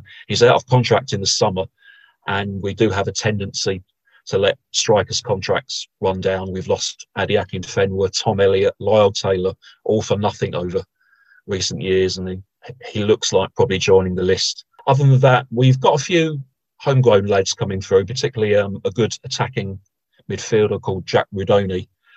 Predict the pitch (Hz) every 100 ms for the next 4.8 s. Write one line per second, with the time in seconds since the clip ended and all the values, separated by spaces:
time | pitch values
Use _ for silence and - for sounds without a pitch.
0 | _ - 95 98 95 104 98 90 - 98
1 | 92 - 95 92 90 98 98 95 92 -
2 | - 95 95 _ - 113 107 110 98 -
3 | 117 110 107 - 98 95 95 101 92 -
4 | 98 95 92 92 90 90 90